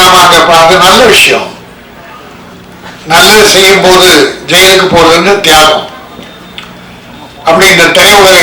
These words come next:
என்-, என்னுடைய கே ஆர் தான் திரையுலக அத்தனை பேரை ஒட்டு சேர்த்து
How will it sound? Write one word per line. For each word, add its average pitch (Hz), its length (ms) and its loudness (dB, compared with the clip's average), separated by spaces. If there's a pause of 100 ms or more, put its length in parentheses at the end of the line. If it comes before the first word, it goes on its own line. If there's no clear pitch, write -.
என்-, 160 220 -2 (460)
என்னுடைய 165 280 0 (140)
கே - 80 0 (160)
ஆர் 196 180 2
தான் 202 160 2 (140)
திரையுலக 190 560 2
அத்தனை 208 340 0
பேரை 208 180 2 (100)
ஒட்டு 180 260 -2
சேர்த்து 175 340 -2